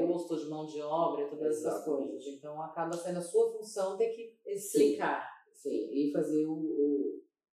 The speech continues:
Speaker 2: o management dessa, dessa entrada, que entra a parte de planejamento, que
Speaker 1: Sim.
Speaker 2: entra lá com desenho, que entra com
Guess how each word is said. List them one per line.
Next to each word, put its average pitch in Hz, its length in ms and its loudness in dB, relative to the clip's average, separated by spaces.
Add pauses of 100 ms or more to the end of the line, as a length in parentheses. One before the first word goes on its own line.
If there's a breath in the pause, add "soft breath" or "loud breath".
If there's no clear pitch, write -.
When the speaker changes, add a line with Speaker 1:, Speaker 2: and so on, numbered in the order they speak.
Speaker 2:
o 143 100 -8
management 120 580 2
dessa, 123 480 -6 (380)
dessa 139 320 2
entrada, 143 840 2 (400)
que 123 160 -4
entra 135 260 -2
a 127 60 -6
parte 120 300 -6
de - 60 -16
planejamento, 131 760 2
que - 60 -16
Speaker 1:
Sim. 127 140 0
Speaker 2:
entra 139 220 2
lá 123 200 2
com 120 100 -6
desenho, 123 680 0
que 139 100 -6
entra 127 160 -8
com 127 60 -8